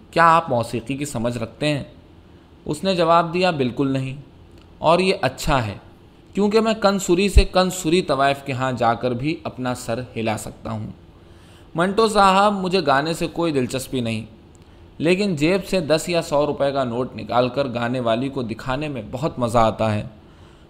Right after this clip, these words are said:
نوٹ نکالا اور اس کو دکھایا۔ وہ اسے لینے کے لیے ایک ادا سے اٹھی،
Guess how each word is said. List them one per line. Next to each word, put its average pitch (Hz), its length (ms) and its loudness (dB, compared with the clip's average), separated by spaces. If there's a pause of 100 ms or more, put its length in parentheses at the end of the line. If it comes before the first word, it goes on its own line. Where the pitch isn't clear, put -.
(140)
نوٹ 156 280 2
نکالا 156 520 4 (220)
اور 135 140 4
اس 123 160 -2
کو 123 100 -2
دکھایا۔ 113 460 0 (540)
وہ 180 200 4
اسے 185 200 2
لینے 170 300 0
کے 175 140 -2
لیے 175 140 0
ایک 165 340 -2
ادا 156 240 4
سے 156 100 -2
اٹھی، 127 340 -2